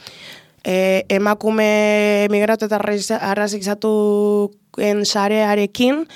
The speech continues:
eh, kolokio batean, eta aprobetxatuko dugu, egon jarriko dugu mahai batan,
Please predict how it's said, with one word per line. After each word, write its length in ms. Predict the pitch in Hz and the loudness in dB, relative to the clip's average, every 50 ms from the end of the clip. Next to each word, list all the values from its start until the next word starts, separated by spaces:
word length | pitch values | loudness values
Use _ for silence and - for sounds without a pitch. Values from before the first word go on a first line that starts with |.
| - - - - _ | -20 -20 -20 -20 _
eh, 420 | - 175 180 180 180 185 185 190 185 | -6 -4 -2 -2 -2 -2 -2 -4 -6
kolokio 640 | - - 202 202 220 233 247 240 - 247 233 226 226 | -4 -2 0 2 2 2 0 0 0 0 2 2 2
batean, 480 | 226 220 226 220 247 262 277 302 320 294 | 2 2 0 0 0 2 2 2 2 2
eta 160 | 226 - 220 | 0 -2 -4
aprobetxatuko 520 | 185 190 196 - 220 214 226 214 226 220 220 | -6 -4 -4 -4 -4 -4 -4 -2 -2 0 0
dugu, 240 | 226 233 247 254 220 202 | 0 2 2 0 0 0
egon 180 | 180 180 185 - | -2 -4 -6 -4
jarriko 340 | - 196 208 214 214 233 | -4 -4 -2 -2 -2 0
dugu 220 | 220 226 226 226 220 | 0 2 2 2 2
mahai 300 | 220 220 233 247 247 240 | 2 4 4 4 4 4
batan, 580 | 214 247 247 240 - 254 254 262 277 294 285 | 4 2 2 4 4 2 4 4 2 0 0